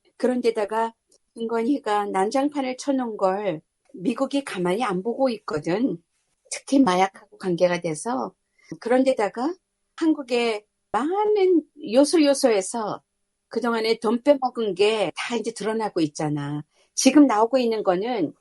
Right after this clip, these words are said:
정말로 빙산의 일각이라고. 엄청나게 해먹었어. 그동안에 그렇게 수도 없이 외교한답시고 나갔잖아. 세관에 눈을 속여서 별의별 것 다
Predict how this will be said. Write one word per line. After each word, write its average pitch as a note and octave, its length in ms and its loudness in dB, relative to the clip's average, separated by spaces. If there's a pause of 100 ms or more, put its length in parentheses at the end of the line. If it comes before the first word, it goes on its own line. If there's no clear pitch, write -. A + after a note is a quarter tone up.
(240)
정말로 F#4 520 2
빙산의 A#3+ 540 -4
일각이라고. D#3 880 -4 (420)
엄청나게 C4+ 840 6
해먹었어. G3+ 840 -4 (460)
그동안에 B3+ 680 2
그렇게 C#4 840 2 (360)
수도 - 500 -2
없이 A3 680 0 (520)
외교한답시고 A#3 880 0
나갔잖아. E3+ 1000 -2 (380)
세관에 D4 460 -2
눈을 A3+ 260 -2
속여서 C4 680 -4 (360)
별의별 C4+ 500 2
것 C#4 200 -2
다 A#3+ 220 -8